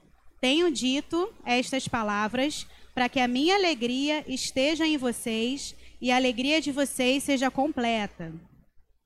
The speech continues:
Salmos vinte e oito, sete. "O Senhor é a minha força e o meu escudo. Nele o meu coração confia e dele recebo ajuda.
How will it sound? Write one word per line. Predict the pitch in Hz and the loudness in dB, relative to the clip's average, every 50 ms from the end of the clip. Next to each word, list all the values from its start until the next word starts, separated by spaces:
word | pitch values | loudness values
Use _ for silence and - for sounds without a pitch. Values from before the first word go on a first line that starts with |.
| _ _ - - - - _ - - - - - - - - - _ _ _ _ - | _ _ -20 -20 -20 -20 _ -20 -20 -20 -20 -20 -20 -20 -20 -20 _ _ _ _ -16
Salmos | - - - 262 262 277 294 311 311 320 320 330 294 - | -10 -4 0 2 4 4 4 4 4 2 0 0 -2 -4
vinte | 226 220 269 302 311 - - | -6 -4 -2 -2 -2 -2 -2
e | 277 | 0
oito, | 269 269 302 311 - 302 | 2 2 2 0 -4 -8
sete. | - - 285 262 240 214 202 185 - - - 180 165 170 165 - - - - - - - - - - - _ _ _ _ _ - - - - _ _ _ _ - - - - - _ _ _ - - - - - - - - - - - - - - - - - - - - _ - _ - - - _ _ _ - | -6 -2 0 0 0 0 -2 -4 -6 -8 -6 -6 -6 -8 -10 -14 -20 -20 -20 -20 -20 -20 -20 -20 -20 -20 _ _ _ _ _ -20 -20 -20 -20 _ _ _ _ -20 -20 -20 -20 -20 _ _ _ -20 -20 -20 -20 -20 -20 -20 -20 -20 -20 -20 -20 -20 -20 -20 -20 -20 -20 -20 -20 _ -20 _ -20 -20 -20 _ _ _ -2
"O | 240 254 | 0 0
Senhor | - - 285 269 269 269 277 302 311 | 2 2 0 2 4 4 6 6 6
é | 311 302 | 4 4
a | 294 277 | 2 2
minha | 269 277 302 339 349 330 | 2 0 2 2 2 2
força | - - - 254 247 247 233 196 - - - - 196 170 160 156 - - - - - | 0 -2 0 2 2 4 2 0 -2 -8 -8 -8 -8 -8 -8 -10 -12 -16 -20 -12 -6
e | 226 240 254 | -2 0 2
o | 262 262 | 2 2
meu | 247 233 240 254 277 311 320 | 2 2 2 4 4 4 2
escudo. | 311 - - - - - 247 247 240 190 165 170 170 165 175 - - _ - - - | 2 -2 -4 -8 -4 -4 -2 -2 -2 -2 -4 -4 -4 -4 -6 -10 -16 _ -20 -18 -10
Nele | - 220 226 247 285 311 330 330 | -6 -4 2 2 2 4 4 2
o | 311 | 2
meu | 294 294 294 | 2 2 2
coração | - 277 262 247 247 247 - - - 285 277 208 | 4 4 4 4 4 2 0 0 2 2 2 2
confia | - - 320 320 320 - - - - 247 247 247 240 220 202 190 185 185 - - - - - | 4 4 4 4 4 -2 -8 -8 -4 -2 0 2 2 0 0 -2 -4 -6 -8 -12 -20 -16 -6
e | - 240 247 | -4 -4 -4
dele | 196 196 214 254 269 294 320 330 320 | -2 0 2 4 4 4 4 2 2
recebo | 285 294 285 277 - - 294 294 285 302 | 2 2 2 0 -2 -4 -2 -2 0 2
ajuda. | 302 302 285 214 185 202 233 254 254 233 180 180 170 165 175 | 2 2 2 0 -2 -2 -2 -2 -2 -4 -6 -10 -12 -12 -14